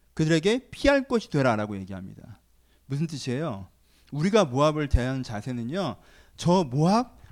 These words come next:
나쁜 애들, 처세술 쓰는 애들, 인간적으로 사는 애들, 애들 다 망해버려라, 다 없어져 버려라, 결국 너는 실패했고 나는 성공했지, 하하하하하, 난 성공자다, 넌 실패자다, 이거 하자, 이거 하자는 게 아니라는 거예요.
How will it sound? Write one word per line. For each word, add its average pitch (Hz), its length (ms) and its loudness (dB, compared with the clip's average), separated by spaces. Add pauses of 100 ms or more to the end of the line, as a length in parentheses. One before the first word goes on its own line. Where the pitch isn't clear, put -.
나쁜 196 380 -4
애들, 220 380 0
처세술 226 440 -2
쓰는 202 300 -2
애들, 208 320 -2
인간적으로 190 480 0
사는 190 240 0
애들, 226 260 0 (480)
애들 196 180 4
다 190 180 2
망해버려라, 185 840 2
다 170 140 2
없어져 202 300 2
버려라, 190 480 2
결국 170 380 0
너는 185 280 4
실패했고 214 600 0
나는 160 300 2
성공했지, 208 580 -2 (160)
하하하하하, 208 880 2 (180)
난 175 220 4
성공자다, 214 560 2
넌 175 200 0
실패자다, 214 640 0
이거 175 240 4
하자, 208 220 6
이거 175 220 4
하자는 214 260 2
게 190 60 0
아니라는 156 400 0
거예요. 113 500 -4